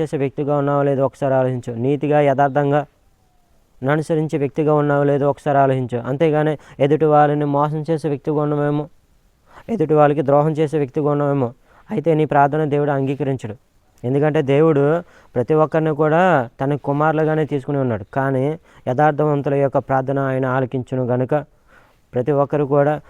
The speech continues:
నీతిగా, యథార్థంగా, నీతిమంతుని యొక్క లక్షణము దేవుని కోరుకుంటున్నాడు.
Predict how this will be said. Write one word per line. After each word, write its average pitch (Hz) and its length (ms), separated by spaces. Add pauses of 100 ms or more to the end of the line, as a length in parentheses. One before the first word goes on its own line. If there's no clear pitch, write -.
(140)
నీతిగా, 147 540
యథార్థంగా, 143 720 (300)
నీతిమంతుని 143 800
యొక్క 139 220
లక్షణము 156 880 (300)
దేవుని 147 420
కోరుకుంటున్నాడు. 139 800